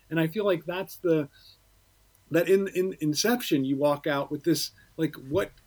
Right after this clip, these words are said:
what really counts for me?" And I think that's, like, if you can get people to ask those kinds of questions, that's, I count that as a radical, that's what the aesthetic at its most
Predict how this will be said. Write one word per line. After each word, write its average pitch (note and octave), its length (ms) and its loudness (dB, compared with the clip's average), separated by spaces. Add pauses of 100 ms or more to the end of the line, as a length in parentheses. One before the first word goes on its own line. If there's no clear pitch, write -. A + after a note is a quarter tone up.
(120)
what F#3 260 -2
really G3 280 8
counts A3+ 460 -2
for G#2+ 220 -8
me?" G2 280 -12
And F3+ 100 2
I G3 80 4
think G#3 240 2
that's, G3 440 0 (320)
like, F3+ 160 4
if F3 120 -2
you G#3+ 100 -2
can G3 220 -2
get G3+ 320 2
people E3+ 380 -4
to D3 180 -2
ask D#3 360 -6
those D3+ 280 -2
kinds D3 340 -6
of A#2+ 120 -6
questions, C3+ 500 -6
that's, D#3 320 -2 (180)
I D#3+ 120 2
count E3 360 -4
that D#3 200 -2
as C3+ 140 0
a B2+ 80 0
radical, C3 720 -2 (300)
that's D3+ 220 2
what E3+ 160 2
the C#3+ 120 2
aesthetic C#3+ 640 2
at C3+ 60 0
its C3+ 240 -2
most C3+ 480 -4